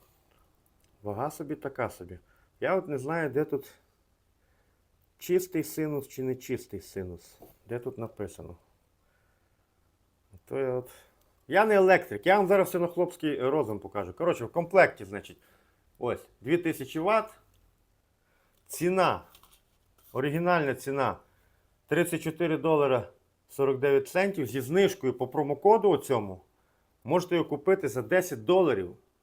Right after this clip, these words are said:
і тридцять чотири центри. Це взагалі, блін, капець, це халява. Пам-пам.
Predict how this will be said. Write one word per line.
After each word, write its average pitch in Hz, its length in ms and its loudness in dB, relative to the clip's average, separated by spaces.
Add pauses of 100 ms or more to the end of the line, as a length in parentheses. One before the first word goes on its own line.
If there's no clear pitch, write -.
(240)
і 139 80 -6
тридцять 139 360 -8
чотири - 280 -4
центри. 113 360 -8
Це 127 160 -8
взагалі, 107 400 -6
блін, 90 240 -12
капець, - 500 -10
це 98 520 -4
халява. 117 760 0 (800)
Пам-пам. 139 680 -2